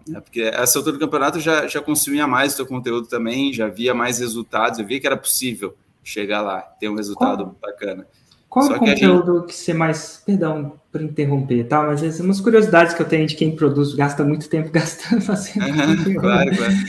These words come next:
Speaker 2: Qual que era o conteúdo que você gostava de consumir mais?
Speaker 1: Ah, os podcasts ali. Os
Speaker 2: Ah,
Speaker 1: podcasts
Speaker 2: é.
Speaker 1: seis e sete, é. Podcast
Speaker 2: Podcast
Speaker 1: seis e sete.
Speaker 2: seis e sete.
Speaker 1: Depois o podcast Faixa Preta também, inclusive é uma das dicas que eu, que eu anotei. Mas
Speaker 2: Ah.
Speaker 1: eu consumia tudo, cara.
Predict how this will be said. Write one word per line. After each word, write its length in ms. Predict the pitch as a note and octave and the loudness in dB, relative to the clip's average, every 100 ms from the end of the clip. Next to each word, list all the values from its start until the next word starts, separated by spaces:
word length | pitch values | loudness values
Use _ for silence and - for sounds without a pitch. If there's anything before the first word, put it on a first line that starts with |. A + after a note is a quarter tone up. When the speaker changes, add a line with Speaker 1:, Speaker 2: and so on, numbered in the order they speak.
| - - - | -6 -10 -2
Speaker 2:
Qual 160 | D#4 D#4+ | 2 6
que 80 | E4 | 6
era 80 | |
o 60 | D4 | 4
conteúdo 340 | C4 B3 A3 | 4 4 2
que 140 | - G#3+ | 2 2
você 300 | G3 F#3+ G3 | 2 6 4
gostava 540 | G3 E3+ E3 F3 D#3+ | 4 -2 2 4 4
de 80 | D3+ | 2
consumir 360 | D#3+ C#3+ D3 C#3+ | -4 -4 -2 0
mais? 560 | B2+ A#2 - - - _ _ | 0 -2 -8 -16 -18 _ _
Speaker 1:
Ah, 200 | - B2+ | -6 -2
os 100 | A2+ | 0
podcasts 720 | - G2 G2+ - G2+ G2 - | -2 -6 -6 -4 -2 -2 -6
ali. 240 | G2 F2 F2 _ _ _ _ | -8 -8 -14 _ _ _ _
Os 80 | B2+ | -8
Speaker 2:
Ah, 60 | |
Speaker 1:
podcasts 420 | C3 - - G2 C#3 | -6 -6 -4 -4 -2
Speaker 2:
é. 20 | |
Speaker 1:
seis 140 | G2 F#2+ | -4 -6
e 60 | |
sete, 600 | F#2+ - F2+ F#2 G2+ G2 F2+ | -8 -6 -4 -2 -4 -6 -10
é. 160 | E2+ - - | -12 -16 -14
Podcast 180 | G2 | -8
Speaker 2:
Podcast 200 | D3 G#2 - | -2 0 0
Speaker 1:
seis 160 | - | 0
e 60 | - | 2
sete. 340 | - A2+ B2+ | 2 4 2
Speaker 2:
seis 120 | C3 | -2
e 40 | - | -6
sete. 420 | C3+ C#3 - - _ _ _ | -4 -4 -6 -14 _ _ _
Speaker 1:
Depois 400 | A2 G#2+ - A2+ A2+ | -8 -6 0 2 2
o 40 | |
podcast 460 | A2+ G#2 - A2+ - | 0 0 0 0 0
Faixa 280 | A2 - | -2 0
Preta 420 | A2 G#2 G#2+ A#2+ A2+ | -2 0 2 0 -4
também, 300 | G2+ G2 A#2 | -6 -4 -4
inclusive 280 | A2+ G#2 | -4 -4
é 40 | B2+ | -2
uma 120 | B2+ | 0
das 220 | A#2+ A2 | 0 0
dicas 320 | G#2 A2+ A2+ | -2 -4 -4
que 80 | - | -4
eu, 220 | F#2+ F2+ - | -6 -8 -10
que 60 | |
eu 80 | G2+ | -8
anotei. 500 | G2 F#2+ - F#2+ G#2 - _ _ _ _ _ | -8 -10 -8 -6 -8 -10 _ _ _ _ _
Mas 400 | - F#2+ F2+ F#2 | -12 -8 -6 -6
Speaker 2:
Ah. 60 | E2 | -2
Speaker 1:
eu 180 | G2+ A#2+ | -2 -2
consumia 440 | C3 C3 C3 D3 | -2 -2 0 0
tudo, 460 | D3 - - D3+ - | 0 -6 -2 -2 -2
cara. 320 | - F#2+ - | -12 -14 -14